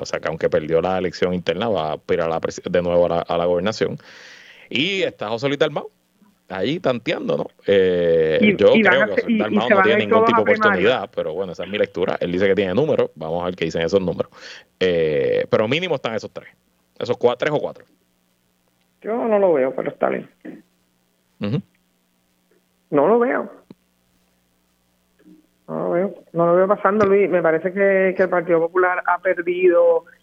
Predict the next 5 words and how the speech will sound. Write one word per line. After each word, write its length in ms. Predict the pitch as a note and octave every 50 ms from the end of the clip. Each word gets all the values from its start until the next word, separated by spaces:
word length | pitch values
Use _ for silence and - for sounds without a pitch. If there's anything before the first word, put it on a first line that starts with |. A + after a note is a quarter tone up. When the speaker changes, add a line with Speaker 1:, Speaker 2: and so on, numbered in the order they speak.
| _ _ _ _
Speaker 2:
eh, 600 | E3+ E3+ E3 D#3 D3+ D3+ D3 C#3 E2+ D2+ D2 - -
lamentablemente, 800 | - D#3 D#3 D#3 D3+ - D#3 E3 F3+ F3+ F3 F3 G3+ F#3+ G3 F3+
eh, 440 | E3+ E3 E3 D3+ D#2+ G#2 D#3+ D#3
no 260 | D3+ - - D#3+ D#3+ D#3+
tiene 680 | - F3+ E3 F3 G3 G#3+ G#3 F3 D#3 C#3+ C#3 -